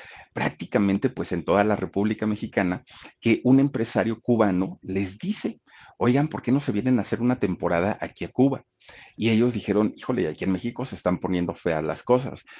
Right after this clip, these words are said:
como que aquí va a tronar algo, ¿no? Pues, pues está muy, pues ya estaba la revolución en pleno". Y resulta que ellos aceptan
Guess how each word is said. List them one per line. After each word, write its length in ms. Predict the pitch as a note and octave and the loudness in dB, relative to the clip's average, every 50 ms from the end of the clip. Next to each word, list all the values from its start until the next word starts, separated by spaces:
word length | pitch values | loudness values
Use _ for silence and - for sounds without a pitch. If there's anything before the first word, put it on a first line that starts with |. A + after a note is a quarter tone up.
| - - - | -20 -18 -10
como 300 | - G2 F2 E2+ D#2+ - | -8 -6 -4 -4 -6 -4
que 80 | - D#2+ | -4 -6
aquí 260 | D2+ - - A#2 C#3+ | -6 -4 -2 0 2
va 100 | - - | 2 2
a 40 | - | 2
tronar 360 | - D3+ D3 D3 C#3 B2+ C3+ | 0 0 0 2 2 2 2
algo, 340 | C3+ - G3 A#3 A3+ F3 C3+ | 2 0 0 0 2 2 4
¿no? 220 | B2+ C#3 G#3 G#3+ | 4 4 2 0
Pues, 200 | - - - - _ | -6 -10 -12 -12 _
pues 120 | - E2 E2+ | -14 -14 -14
está 220 | D#2+ - - G#2 | -6 0 2 4
muy, 280 | A2+ C3+ C3 C3+ C#3+ C3+ | 4 6 6 4 4 2
pues 180 | - - F2 | 0 -2 -4
ya 60 | F#2 F2 | -4 -2
estaba 240 | - - C3+ - | 0 0 2 4
la 100 | G3+ E3 | 4 2
revolución 500 | C#3+ B2 G2 F#2+ F2+ F#2 F2+ - - A2+ | 2 2 2 0 0 -2 -2 -2 0 0
en 120 | A#2+ A#2 A2+ | 0 0 0
pleno". 340 | - E3 F#3 F3 - - - _ - - - - - - - - - - | 0 0 0 0 -2 -6 -12 _ -20 -20 -20 -20 -20 -20 -20 -20 -16 -10
Y 160 | - D#3 - | -6 -4 -4
resulta 460 | - G#2 - - B2 C3+ C3 - C3+ | -2 -4 -4 -2 -2 -2 0 -2 -4
que 300 | - - A#2 G#2 - - - | -2 0 0 0 0 -2 -4
ellos 300 | A2+ G2+ G2 G2 - - | -4 -4 -4 -4 -6 -8
aceptan 580 | - - - E3+ E3+ - - A#2 A#2+ B2 - | -4 0 -2 -2 0 -2 -4 -4 -4 -6 -10